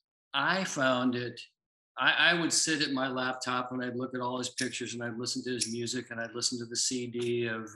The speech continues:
uh, the Bone Thugs and Harmony tune that he gave me, Crossroads. And, you know, so I'm just going, I'm just immersed in all of this. But I took every opportunity I had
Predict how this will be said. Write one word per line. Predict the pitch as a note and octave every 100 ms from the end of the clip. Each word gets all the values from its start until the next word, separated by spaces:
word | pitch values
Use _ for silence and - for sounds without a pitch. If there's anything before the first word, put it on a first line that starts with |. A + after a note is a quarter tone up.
| A2
uh, | A2 G#2+ - _ - _ B2+
the |
Bone | A#2+ B2+ B2
Thugs | C3+ C3 A#2+
and | A#2+
Harmony | C3 C3 B2 B2
tune | C3+ B2+ B2
that | A2+
he | A2
gave | A#2+ A#2+
me, | A#2+ A#2+ A#2
Crossroads. | C3 B2 A#2+ B2 B2 A#2+ A#2 A2+
And, | A2+ - - - -
you | D3+ C3
know, | A#2
so | A2+ D3
I'm | C3 C3 C3
just | D#3 - D3+
going, | D3 B2+ C3 - _ _ _ _ _
I'm | D3 C#3
just | D3 - - - _ _ _ _
immersed | D3 C3 D3+ D#3 -
in | A#2
all | A2+ A2 G#2+
of | G2
this. | G#2 A2+ - - _ _ _ _ _ A#2+
But | C#3 C#3 C#3
I | D3 F3+ F#3+
took | - D3+ - -
every | E3+ F3 D3+ E3+ D#3+
opportunity | C#3 C#3+ C3+ - C#3+ C#3 A2+
I | G#2 G2
had | G#2 G2+ G#2